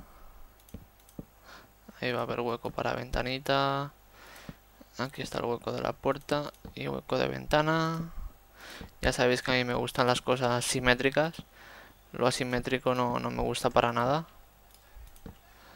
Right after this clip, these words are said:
Y siempre que pueda en Minecraft lo voy a hacer así. Ah, incluso aquí podría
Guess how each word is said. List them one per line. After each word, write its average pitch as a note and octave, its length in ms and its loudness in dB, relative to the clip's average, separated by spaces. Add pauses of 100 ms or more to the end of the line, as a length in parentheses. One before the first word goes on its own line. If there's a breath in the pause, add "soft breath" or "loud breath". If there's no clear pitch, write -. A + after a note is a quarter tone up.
(1400 loud breath)
Y B2 920 4
siempre B2+ 340 6
que A#2+ 100 4
pueda A#2+ 380 2 (180)
en C3+ 180 -2
Minecraft B2 560 2
lo A2 120 0
voy G2 140 0
a A2 60 0
hacer A#2 180 -2
así. - 220 -6 (1080 loud breath)
Ah, C3 100 -4
incluso C3 480 -4
aquí B2 180 2
podría B2+ 800 4